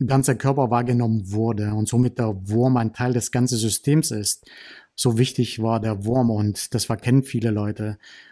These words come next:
Und im Prinzip ist, äh, sind die Kompostwürmer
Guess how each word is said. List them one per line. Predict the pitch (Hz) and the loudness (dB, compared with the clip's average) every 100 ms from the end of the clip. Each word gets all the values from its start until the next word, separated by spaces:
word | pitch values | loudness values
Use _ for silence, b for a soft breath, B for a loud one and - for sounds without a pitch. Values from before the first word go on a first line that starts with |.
| B | B
Und | - 113 113 110 107 - - b b b b - | -2 2 4 2 0 -6 -14 b b b b 0
im | 131 | 2
Prinzip | - 127 117 - 131 151 - - - _ _ _ _ | 4 2 2 4 6 6 4 -4 -14 _ _ _ _
ist, | - 123 117 - - - - - - - - | 0 2 2 2 2 0 0 0 0 -2 -2
äh, | 123 120 113 117 117 117 117 | 0 2 2 2 2 0 0
sind | 107 131 | 2 2
die | 117 | 2
Kompostwürmer | - 120 107 143 - 139 120 113 110 113 135 | 0 -2 0 0 2 2 2 2 0 -2 -4